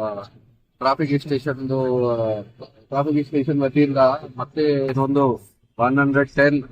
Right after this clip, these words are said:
ಆ, ಮಾಡಿಫೈಡ್ ಸೈಲೆಂಟ್-, ಸೈಲೆನ್ಸರ್ಸ್‌ಗೆ, ಆ, ಡಿಸ್ಟ್ರಾಯ್ ಮಾಡಿದ್ದೀವಿ, ಆ, ರೋಡ್ ರೋಲರ್ ಇಂದ.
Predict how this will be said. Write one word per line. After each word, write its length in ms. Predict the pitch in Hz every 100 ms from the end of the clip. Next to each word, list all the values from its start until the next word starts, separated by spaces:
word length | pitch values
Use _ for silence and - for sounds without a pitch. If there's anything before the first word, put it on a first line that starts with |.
| -
ಆ, 100 | 110
ಮಾಡಿಫೈಡ್ 460 | 120 131 139 135
ಸೈಲೆಂಟ್-, 600 | 139 127 131 120 131 120 107
ಸೈಲೆನ್ಸರ್ಸ್‌ಗೆ, 1040 | 127 135 127 139 131 127 131 123 117 104 101 90 _ _ _ 113
ಆ, 280 | 113 107 107
ಡಿಸ್ಟ್ರಾಯ್ 440 | 117 123 147 139
ಮಾಡಿದ್ದೀವಿ, 680 | 135 131 131 127 131 151 - -
ಆ, 40 | 113 113 113 113 110 110
ರೋಡ್ 260 | 123 127
ರೋಲರ್ 300 | 127 123 123
ಇಂದ. 140 | 117